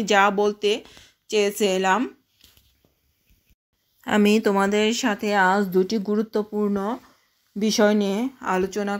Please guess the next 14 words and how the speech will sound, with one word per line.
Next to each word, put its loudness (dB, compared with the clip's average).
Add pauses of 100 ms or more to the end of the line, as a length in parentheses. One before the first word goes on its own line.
করব। -4 (800)
তাহলে 2 (220)
তোমরা -2 (720)
আমার 0
কথাগুলো 2 (160)
মনোযোগ -4 (100)
দিয়ে 2 (160)
শোনো। -2 (380)
আজকাল -4 (120)
কিন্তু -4 (840)
স্প্যাম -2 (120)
লেটারটা 0 (280)
অনেক -2 (160)
বেশি 2